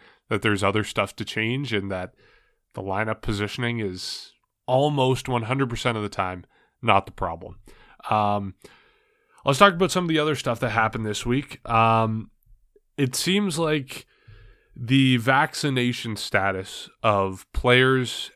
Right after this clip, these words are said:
entering Canada – is just something that does not go away. Um, we were <laughs> talking about this before the season started.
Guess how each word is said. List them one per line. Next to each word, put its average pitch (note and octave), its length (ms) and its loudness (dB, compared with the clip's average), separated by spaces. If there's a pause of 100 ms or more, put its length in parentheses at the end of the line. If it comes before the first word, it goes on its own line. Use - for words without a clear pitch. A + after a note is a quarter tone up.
entering B2 600 0
Canada – F#2+ 640 -2 (600)
is A2 760 2 (260)
just B2 320 2
something D#3 560 2
that A2+ 340 -2
does C#3 300 0
not C#3+ 320 -2
go B2 240 6
away. G2+ 420 0 (460)
Um, A#2 320 4
we B2+ 160 4
were D3+ 160 2
<laughs> - 0 -
talking C#3+ 460 2
about D3 240 0
this C#3 160 -4
before C3+ 340 -4
the A#2 80 -2
season A2+ 340 -4
started. E3+ 580 0